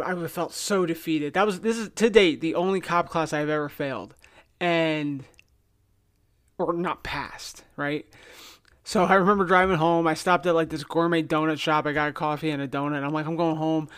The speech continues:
I'm gonna just watch my stories. I'm gonna be depressed for a day." And I know, you know, you guys kind of know me a little bit now. It's been thirty episodes. You know that I'm kind of motivational. I'm kind of,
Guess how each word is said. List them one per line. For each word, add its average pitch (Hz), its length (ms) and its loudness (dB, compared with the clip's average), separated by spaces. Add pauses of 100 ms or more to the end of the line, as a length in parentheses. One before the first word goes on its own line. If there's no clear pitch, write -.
(160)
I'm 147 100 -8
gonna 151 140 -2
just 135 180 -10
watch 170 260 2
my 175 80 -6
stories. 156 480 -4 (200)
I'm 160 80 -6
gonna 165 80 0
be 160 120 0
depressed 147 380 -6
for 135 120 -8
a 127 60 -8
day." 123 240 -12 (580)
And 180 140 2
I 180 80 4
know, 190 500 6
you 175 140 -2
know, 147 400 -4 (240)
you - 220 -16
guys 147 240 -6
kind 147 240 -10
of 135 80 -10
know 139 260 -6
me 135 320 -10 (160)
a 156 60 -10
little 143 240 -8
bit 135 140 -10
now. 135 280 -8
It's 139 100 -10
been 135 160 -10
thirty 135 300 -8
episodes. 135 500 -10
You 143 120 -6
know 143 680 -4 (560)
that 143 680 0 (380)
I'm 190 220 -2
kind 175 260 0
of 160 80 -4
motivational. 165 960 2
I'm 139 80 -4
kind 151 280 -6
of, 143 200 -10